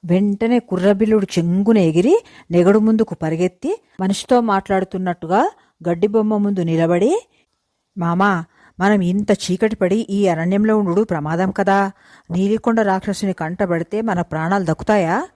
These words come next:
కుర్రబిల్లుడన్న ఆ మాటను నీలికొండ రాక్షసుడు విననే విన్నాడు. ఇటువైపు తలతిప్పు చూసి, "ఎవర్రా?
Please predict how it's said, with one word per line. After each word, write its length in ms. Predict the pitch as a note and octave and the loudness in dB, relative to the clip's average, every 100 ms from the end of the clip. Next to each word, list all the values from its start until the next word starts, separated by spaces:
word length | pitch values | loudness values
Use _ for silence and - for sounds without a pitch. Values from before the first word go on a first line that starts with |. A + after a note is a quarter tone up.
| _ _ - | _ _ -8
కుర్రబిల్లుడన్న 800 | F#3 G#3+ G#3 A3 A3 A3 G3+ G3+ - | -2 -2 -2 -2 0 2 0 -2 -6
ఆ 140 | F#3 | -8
మాటను 640 | F#3 F3 F3+ G3 F3 C4+ A4+ _ _ _ F3 | -6 -6 -4 -4 -4 -6 -8 _ _ _ -6
నీలికొండ 500 | F#3 G#3+ A3+ B3+ A#3+ | -2 -2 0 0 2
రాక్షసుడు 480 | A3 G3+ A3 A#3+ | 2 0 -4 -2
విననే 380 | B3 G3 F3 F#3+ | -2 0 2 2
విన్నాడు. 520 | G#3 G#3+ G#3 G#3+ G#3+ - _ _ _ | 2 2 4 2 0 -4 _ _ _
ఇటువైపు 400 | F3 F#3 E3+ F3 | -6 -2 -2 -2
తలతిప్పు 440 | G#3 F3 F3 - G#3+ G3+ | -2 -2 -2 -4 -6 -4
చూసి, 440 | F3+ F3+ G3 D#4 _ _ - | -4 -2 -2 -2 _ _ -6
"ఎవర్రా? 600 | E3 F3+ G#3+ G#3+ G3 D4+ | 0 0 2 2 2 0